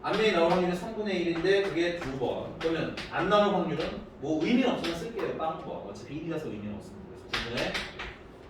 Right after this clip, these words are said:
일 되겠죠. 이렇게 채워넣으시면 끝. 이렇게 표만 되기까지 연습을 하면 다음 시간에 우리가 할 일이 다 이거예요. 자, 오늘은 여기까지 하겠고요.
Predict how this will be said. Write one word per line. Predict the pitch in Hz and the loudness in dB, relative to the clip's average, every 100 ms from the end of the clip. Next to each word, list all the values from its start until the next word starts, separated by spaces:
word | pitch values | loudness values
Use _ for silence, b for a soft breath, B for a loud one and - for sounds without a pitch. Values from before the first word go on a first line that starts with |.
| - - - | -2 -2 0
일 | 175 | -2
되겠죠. | 143 131 107 98 - - - - - - - - - - - - 120 | -2 -2 -4 -6 -8 -12 -14 -12 -10 -10 -12 -10 -10 -10 -14 -14 -10
이렇게 | 123 147 | -8 -6
채워넣으시면 | 226 220 202 135 113 127 - | -2 0 0 -4 -8 -8 -6
끝. | 170 - - - - - - - - - - - - - - - - - | -6 -6 -14 -16 -16 -14 -14 -14 -14 -16 -16 -18 -18 -16 -16 -16 -16 -4
이렇게 | 165 165 185 | -4 -2 0
표만 | 247 262 220 | 4 6 6
되기까지 | 208 208 202 196 | 4 4 2 0
연습을 | 165 151 - 170 175 | -2 -4 -4 -4 0
하면 | 233 233 226 214 - | 2 2 0 -2 2
다음 | 202 - | 4 4
시간에 | - - | 0 0
우리가 | - - 156 | 2 4 4
할 | 202 | 4
일이 | 180 | 2
다 | - 135 | 2 2
이거예요. | 123 107 - - - - | 0 -4 -6 -8 -6 0
자, | 151 - | 2 2
오늘은 | 175 208 180 | 2 4 4
여기까지 | 190 220 | 4 4
하겠고요. | 214 208 208 226 208 - - | 4 2 4 6 6 4 0